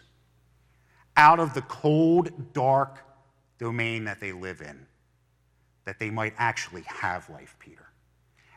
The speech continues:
And that's a call that he still has for the church today, is it not?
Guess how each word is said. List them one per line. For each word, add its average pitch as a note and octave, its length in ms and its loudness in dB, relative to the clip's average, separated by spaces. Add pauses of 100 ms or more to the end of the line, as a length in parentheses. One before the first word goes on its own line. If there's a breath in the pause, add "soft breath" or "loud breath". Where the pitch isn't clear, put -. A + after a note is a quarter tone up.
And D3+ 160 4
that's D#3 220 4
a D3 40 -4
call C3 840 8 (180 loud breath)
that B2+ 140 -2
he B2+ 80 -4
still D3 340 0
has A#2+ 300 4
for - 140 -14
the G2+ 80 -14
church - 520 -10 (320)
today, F2 480 -6 (220)
is G#2+ 160 -8
it G2+ 100 -8
not? A2 320 2